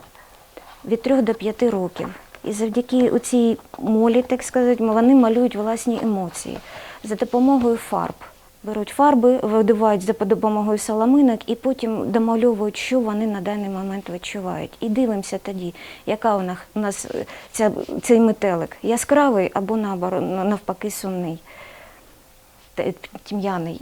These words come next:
І допомагаємо дитині вивільнитися. Потім є отака от коробочка з емоціями. І дитинка показує, що вона відчуває, або радість, або сум, або гнів.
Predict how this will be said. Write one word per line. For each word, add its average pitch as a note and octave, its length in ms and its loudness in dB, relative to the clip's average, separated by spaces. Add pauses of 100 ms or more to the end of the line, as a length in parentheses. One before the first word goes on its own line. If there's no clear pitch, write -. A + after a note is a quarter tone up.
І A3 100 -4
допомагаємо A#3 680 -2
дитині G#3 460 -4
вивільнитися. D#3+ 920 -8
Потім C4 340 2
є B3 180 4
отака A3+ 480 0
от G#3 180 0
коробочка A#3 680 2 (640)
з - 160 -6
емоціями. F3+ 800 2 (300)
І G#3+ 40 2
дитинка A#3+ 560 4 (140)
показує, G3 500 0
що C4 280 4
вона A3 280 4
відчуває, F3+ 640 -2
або A#3 280 6
радість, G3 460 2
або G3 200 -2
сум, G#3 320 0
або F3 200 -2
гнів. G3 420 -2